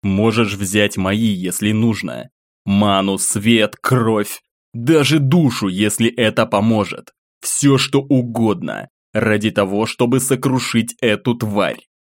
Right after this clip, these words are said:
Врата в моих руках дрогнули, словно колеблясь, а затем начало происходить что-то поистине странное.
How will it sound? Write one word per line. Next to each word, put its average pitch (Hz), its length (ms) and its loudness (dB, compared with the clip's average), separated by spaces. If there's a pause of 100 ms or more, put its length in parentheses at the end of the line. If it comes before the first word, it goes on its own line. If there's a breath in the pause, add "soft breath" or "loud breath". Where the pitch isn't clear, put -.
(440)
Врата 90 540 -4
в 104 120 -6
моих 98 320 -2
руках 98 460 -2
дрогнули, 107 600 0
словно 92 440 -4
колеблясь, 127 760 0 (340)
а 95 140 -4
затем 117 840 0 (360)
начало 92 800 -4
происходить 104 840 -2
что-то - 600 -2
поистине 113 840 0
странное. 104 880 -4